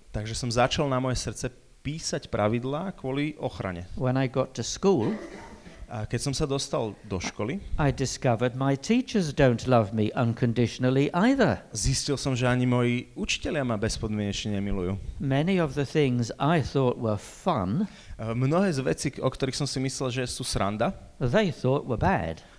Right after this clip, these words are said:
Speaker 1: oni si o nich mysleli, že sú zlé.
Speaker 2: For example,
Speaker 1: Napríklad,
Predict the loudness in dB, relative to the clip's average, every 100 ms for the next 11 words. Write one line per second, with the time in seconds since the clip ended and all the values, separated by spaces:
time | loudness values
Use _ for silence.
0 | -6 -2 -2 0 0 2 0 0 -2 -2
1 | -4 -6 -8 -6 -6 -6 -4 2 4 4
2 | 4 4 4 0 0 0 -2 0 -2 -2
3 | -4